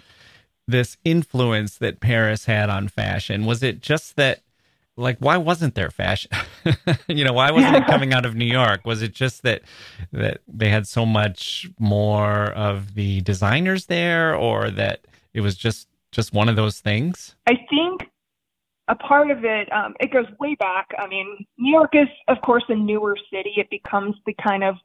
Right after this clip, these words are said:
Speaker 2: iconic modern city in the early twentieth century. But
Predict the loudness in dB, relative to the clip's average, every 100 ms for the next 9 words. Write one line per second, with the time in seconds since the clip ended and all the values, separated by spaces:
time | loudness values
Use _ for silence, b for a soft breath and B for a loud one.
0 | -2 -2 0 0 0 -4 -10 _ 0 4
1 | 4 2 -4 -10 -6 -4 -4 -6 -10 -4
2 | -4 -4 -6 -4 -4 -6 -6 -4 -2 -4
3 | -6 -8 -8 _ _ _ _ 2 4 2